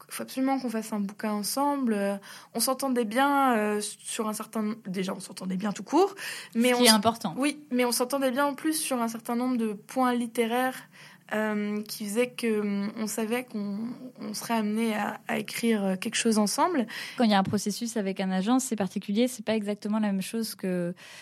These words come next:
Speaker 2: que ce qu'il y a de plus classique, euh, mais pour nous, c'était, c'était important parce que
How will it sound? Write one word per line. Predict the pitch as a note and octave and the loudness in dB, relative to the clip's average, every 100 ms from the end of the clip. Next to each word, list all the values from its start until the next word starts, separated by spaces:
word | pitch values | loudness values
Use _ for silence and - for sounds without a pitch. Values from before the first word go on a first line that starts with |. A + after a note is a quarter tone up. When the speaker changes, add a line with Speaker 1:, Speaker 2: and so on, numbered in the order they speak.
| - - _ - | -20 -20 _ -2
Speaker 2:
que | |
ce | G3 | -2
qu'il | - F#3 | 0 0
y | |
a | |
de | F#3+ | 0
plus | F#3 - G3 | -4 -4 -6
classique, | - G3 F#3 D4 D4 - - | 2 2 2 -4 -4 -8 0
euh, | G3 F3+ F3 F3 F3 E3+ | 2 4 4 4 2 0
mais | F#3 F3+ | 0 0
pour | F3+ F#3+ | 0 2
nous, | G#3 | 2
c'était, | A3 - F#3 - F3+ F3 | 2 -2 -4 0 2 2
c'était | E3+ - - F#3 F#3 | 0 -6 -6 -4 -2
important | F3+ F#3 B3+ | -2 0 0
parce | A3 | 0
que | G3+ | -4